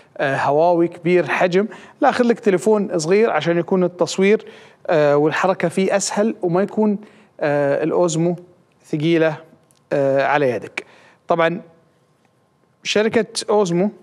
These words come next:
يعني، يعطيهم العافية، أو دي جي آي، آه، قاعدين يطورون من نفسهم بشكل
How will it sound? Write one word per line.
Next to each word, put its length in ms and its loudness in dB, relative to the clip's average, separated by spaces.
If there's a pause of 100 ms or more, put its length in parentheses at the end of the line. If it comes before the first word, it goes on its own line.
(240)
يعني، 220 -2
يعطيهم 440 0
العافية، 600 0
أو 80 0
دي 120 0
جي 180 0
آي، 180 0 (680)
آه، 380 0
قاعدين 280 2
يطورون 380 0
من 140 0
نفسهم 440 -2
بشكل 500 -2